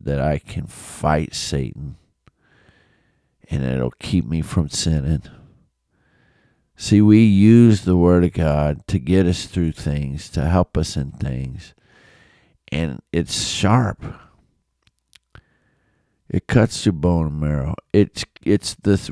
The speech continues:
word that keeps us on the path. It's our protocol book. <laughs> It's the thing that keeps us in his rest.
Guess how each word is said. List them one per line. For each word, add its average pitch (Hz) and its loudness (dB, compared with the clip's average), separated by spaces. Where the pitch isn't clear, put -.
word 104 6
that 82 -2
keeps - -2
us 104 -2
on 95 0
the 78 -6
path. 85 -4
It's - 2
our 117 8
protocol 139 4
book. 76 -2
<laughs> 117 0
It's - 2
the 117 -2
thing 135 2
that - -4
keeps - -2
us 98 -4
in 123 4
his 104 2
rest. - -2